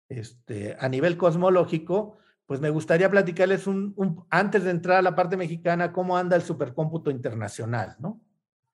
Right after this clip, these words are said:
Bueno, el, el poder de una computadora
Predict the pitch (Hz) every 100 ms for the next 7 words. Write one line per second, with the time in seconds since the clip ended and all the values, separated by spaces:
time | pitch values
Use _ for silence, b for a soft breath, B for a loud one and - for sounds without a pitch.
0 | _ _ _ _ _ _ b b _ _
1 | _ _ - 120 95 - - _ _ _
2 | _ _ _ _ b b b _ - 156
3 | 165 165 165 170 190 - - - 170 170
4 | 175 196 247 262 254 240 - 185 165 165
5 | 170 202 240 233 247 247 -